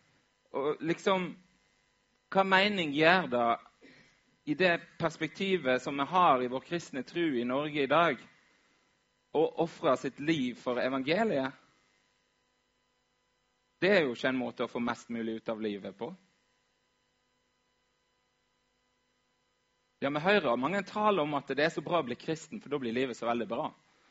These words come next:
Da får du det bedre med deg selv, og det er en fin hjelp å ha, det er godt å be, og du vet hvor du går når du dør, og de tingene der.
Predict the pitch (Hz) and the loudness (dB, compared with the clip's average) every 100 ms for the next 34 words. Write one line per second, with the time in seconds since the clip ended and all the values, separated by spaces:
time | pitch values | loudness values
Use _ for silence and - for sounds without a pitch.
0 | _ - 131 151 135 113 127 135 107 107 | _ -6 -2 -2 0 0 2 0 -2 -8
1 | 104 - 160 151 143 135 123 92 - _ | -8 -4 0 0 2 0 -2 -6 -12 _
2 | _ _ _ - 120 117 104 101 - 135 | _ _ _ -2 0 -2 -4 -10 -12 -6
3 | 131 113 120 123 - - - 165 180 - | -4 0 2 0 -4 -12 -4 -4 -2 -6
4 | 95 95 117 - - _ 170 190 180 170 | -8 -10 -12 -16 -20 _ -2 0 0 -2
5 | 135 95 - _ _ _ 120 147 139 135 | -4 -8 -12 _ _ _ -2 0 0 -4
6 | 123 165 190 170 160 123 113 180 175 165 | -4 0 0 0 -2 -6 -2 2 2 2
7 | 165 107 - _ _ _ _ _ _ - | 0 -4 -14 _ _ _ _ _ _ -6
8 | 143 160 147 123 113 107 104 | -4 -4 -2 -4 -4 -6 -8